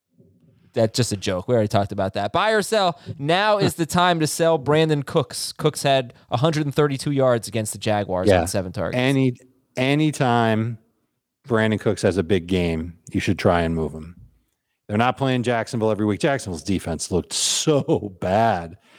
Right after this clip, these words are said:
Speaker 2: He's got the Browns next week, Carolina after that, Buffalo after that, New England after that, and Indianapolis. Get what you can for Brandon Cooks.
Speaker 1: Yeah, that is a gauntlet.
Speaker 2: I will say that I thought Tyrod looked good. Again, it was Jacksonville, so he had a lot of time to throw,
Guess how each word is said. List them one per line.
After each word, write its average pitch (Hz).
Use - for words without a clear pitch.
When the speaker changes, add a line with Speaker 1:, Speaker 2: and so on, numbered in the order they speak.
Speaker 2:
He's 123
got 135
the 120
Browns 143
next 135
week, 131
Carolina 123
after 117
that, 113
Buffalo 120
after 110
that, 113
New 120
England 208
after 170
that, 135
and 147
Indianapolis. 127
Get 117
what 107
you -
can 92
for 90
Brandon 85
Cooks. -
Speaker 1:
Yeah, -
that 92
is 101
a 82
gauntlet. 110
Speaker 2:
I 220
will 339
say 330
that 208
I 185
thought 180
Tyrod 123
looked 98
good. 98
Again, 139
it 135
was 123
Jacksonville, 110
so 101
he 104
had 117
a 104
lot 101
of 85
time 98
to 82
throw, 90